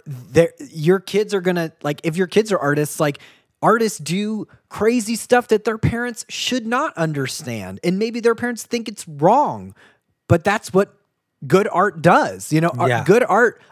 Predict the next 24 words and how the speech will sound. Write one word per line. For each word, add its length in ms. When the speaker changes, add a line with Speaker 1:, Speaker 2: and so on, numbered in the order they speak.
Speaker 1:
upsets 540
the 160
older 320
generation, 920
you 160
Speaker 2:
Yeah. 60
Speaker 1:
know? 360
And, 320
and 280
that's, 340
like, 220
always 320
been 180
the 80
case. 320
Like 320
Speaker 2:
Which 220
always 360
makes 320
it, 280
uh, 260
kind 300
of 100
a, 320